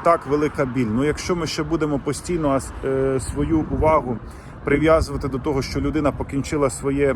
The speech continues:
життя ось таким чином, ми будемо тільки думати про це. Нам важливо все-таки згадати, якою була людина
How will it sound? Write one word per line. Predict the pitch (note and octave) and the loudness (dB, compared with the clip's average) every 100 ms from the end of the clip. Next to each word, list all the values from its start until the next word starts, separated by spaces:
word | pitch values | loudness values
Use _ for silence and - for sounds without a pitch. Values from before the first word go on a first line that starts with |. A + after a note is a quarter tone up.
| - - | -2 -6
життя | B2+ C3 - E3+ F#3+ F3 | -2 -2 2 2 2 -2
ось | B2 - | -6 -4
таким | C3+ C#3+ C3 | -4 -2 -4
чином, | - C3+ G2+ F#2 - - - - - - | 0 0 0 -6 -12 -14 -14 -14 -14 -4
ми | B2+ F3+ F#3 D3 B2+ | 0 2 2 0 2
будемо | F3+ E3+ D#3 | 4 4 2
тільки | - F3+ C#3 C#3 | 0 -2 -2 0
думати | E3+ E3+ D3+ D3 | 2 4 2 0
про | D#3 D#3 | 0 0
це. | - C3+ G2 - - - - - C#3+ | 4 2 2 -10 -14 -14 -14 -8 2
Нам | F3+ F3+ | 4 4
важливо | E3 C3+ F3+ E3+ E3 C#3+ - | 2 4 4 6 6 4 -4
все-таки | - F3 E3 C#3 | -4 -2 0 -2
згадати, | C3+ C3 D#3 E3 D3 | 0 2 4 4 4
якою | C#3+ - E3 D#3 | 0 2 2 2
була | C3 C#3+ C#3 | 2 4 4
людина | C3+ C#3 D3 C3+ | 4 0 4 2